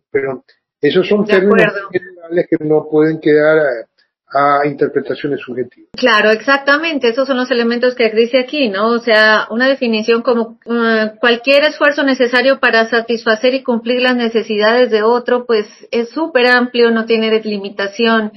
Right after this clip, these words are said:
Speaker 2: y es demasiado subjetivo lo que usted dice, doctor. Entonces, lógicamente, al contratar, ya, y esto ya independientemente de si se trata de entidades, si, si yo estoy contratando, si quien me contrata es una entidad pública o una entidad privada,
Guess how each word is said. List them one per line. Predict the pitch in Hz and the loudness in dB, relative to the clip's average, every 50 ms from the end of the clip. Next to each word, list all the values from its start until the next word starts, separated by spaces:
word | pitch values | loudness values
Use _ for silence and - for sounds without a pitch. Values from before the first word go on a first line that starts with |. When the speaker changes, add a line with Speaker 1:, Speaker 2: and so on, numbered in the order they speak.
| - - | -14 -6
Speaker 2:
y | 240 254 | 0 2
es | 247 240 | 2 2
demasiado | 220 226 220 214 214 220 254 240 240 | 2 0 0 0 -2 0 -2 -2 -2
subjetivo | - 254 226 - 240 226 233 311 320 294 | -4 -6 -6 -4 -4 -4 -2 -2 0 0
lo | 247 220 | 0 0
que | - 233 | 0 -2
usted | 226 233 269 269 | 0 2 2 2
dice, | 269 254 269 262 | 2 2 0 -2
doctor. | 247 247 247 - - 311 311 302 285 302 - - _ _ _ _ - | -2 -2 -4 -4 0 0 0 0 0 -4 -10 -20 _ _ _ _ -4
Entonces, | 247 247 240 294 294 294 - - _ _ | -4 -4 -2 -2 -6 -6 -8 -12 _ _
lógicamente, | - 247 247 247 262 269 - 269 247 247 247 247 240 - - - - - _ _ _ _ _ _ - | -4 -2 -2 -2 -2 -2 -2 0 0 0 0 0 2 2 2 2 0 -6 _ _ _ _ _ _ -2
al | 202 208 208 208 | -2 -2 -2 0
contratar, | 220 214 208 208 202 208 196 196 - 233 240 240 240 240 247 247 254 _ _ - | -2 -2 -2 0 -2 -4 -4 -2 0 2 2 4 2 2 -2 -6 -12 _ _ -14
ya, | 208 226 220 240 247 247 - 240 | -6 -2 0 0 -2 -2 -8 -10
y | 220 254 247 | -4 -2 -2
esto | 247 254 254 302 262 | -2 -2 -4 -4 -2
ya | 277 277 | 0 0
independientemente | 285 277 254 233 - - 196 196 202 226 240 247 262 254 247 247 240 254 | 0 2 0 -2 -2 -2 -8 -6 -4 -4 -2 -2 -2 -2 -2 -2 0 0
de | 247 233 | 0 0
si | 233 226 | 0 -4
se | 220 - 208 | -4 -6 -8
trata | 208 208 214 214 214 233 233 233 | -6 -2 -2 -2 0 2 2 4
de | 226 214 202 | 4 2 2
entidades, | 190 185 - 196 196 196 202 208 214 220 220 - - - | 0 -4 -4 0 2 2 4 4 4 2 2 0 -2 -8
si, | 233 202 196 185 | -10 -10 -10 -10
si | - 226 220 208 | -8 -6 -2 0
yo | 220 226 | 0 0
estoy | 226 262 233 | 0 -2 -2
contratando, | - 240 226 233 226 190 - - 208 214 208 196 190 | -2 -2 -2 0 -2 -4 -2 0 -2 0 0 -2 -6
si | 190 - 185 | -8 -12 -12
quien | - 196 190 | -10 -10 -8
me | 190 185 | -8 -6
contrata | - 202 196 202 214 220 226 226 233 | -6 -6 -6 -2 -2 -2 0 0 -2
es | 233 233 | -2 -2
una | 226 226 | -4 -4
entidad | 220 220 202 190 202 196 | -2 -2 -2 -2 -2 -2
pública | - 247 233 233 226 220 226 226 214 - _ _ _ _ _ _ _ | -2 -2 0 0 0 0 0 -2 -4 -4 _ _ _ _ _ _ _
o | - 226 226 | 0 2 2
una | 233 233 247 | 4 4 2
entidad | 254 254 247 220 208 220 214 - | 2 2 2 4 2 2 2 0
privada, | 220 247 247 277 294 285 262 220 185 160 | 0 2 4 4 4 4 4 2 0 -2